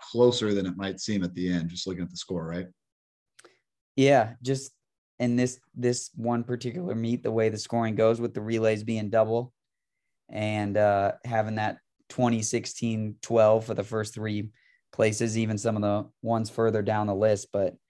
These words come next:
Speaker 2: a lot of these teams are, you know, battling back and forth in the different relays, and especially the ones that are tightly contested. You could finish a couple places up or back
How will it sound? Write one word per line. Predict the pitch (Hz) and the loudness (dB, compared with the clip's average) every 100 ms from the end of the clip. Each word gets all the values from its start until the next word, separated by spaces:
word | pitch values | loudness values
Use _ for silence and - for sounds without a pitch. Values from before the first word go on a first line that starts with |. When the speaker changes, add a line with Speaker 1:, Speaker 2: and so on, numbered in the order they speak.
| _ _ _ _ _ _ _ _ | _ _ _ _ _ _ _ _
Speaker 2:
a | 110 | 2
lot | 113 120 | 6 6
of | 120 | 6
these | 123 113 | 2 0
teams | - 117 117 120 120 - - | -4 -2 -2 -2 -4 -10 -4
are, | 101 101 98 - _ - | 2 2 2 -8 _ -8
you | 107 | -4
know, | 104 | -2
battling | 92 107 113 117 113 104 | 4 6 8 6 2 2
back | 110 110 | 2 2
and | 113 - | -2 -6
forth | 117 117 120 | -2 0 0
in | 107 | -4
the | 107 | -4
different | 110 110 87 | -4 -4 -4
relays, | 107 107 113 113 113 | -4 2 4 6 4
and | 101 104 107 _ _ _ _ _ _ _ _ _ _ _ _ _ - | 0 -4 -6 _ _ _ _ _ _ _ _ _ _ _ _ _ -6
especially | 110 127 123 127 | 0 2 2 2
the | 117 | 2
ones | 113 113 117 | 2 0 2
that | 113 107 | 2 2
are | |
tightly | 104 113 110 101 104 | 0 -2 -2 -2 -8
contested. | 104 98 113 110 - 98 107 - _ _ | -10 -2 -2 -2 -4 -6 -6 -14 _ _
You | - 101 | -12 -6
could | 104 | -6
finish | - 110 104 | -4 -4 -4
a | 104 | -6
couple | - - 107 98 - _ _ _ _ | -4 -4 -4 -6 -12 _ _ _ _
places | 123 120 123 117 | 4 4 2 2
up | 117 117 | 4 4
or | 117 110 | 2 0
back | 110 110 123 123 | 2 2 2 -4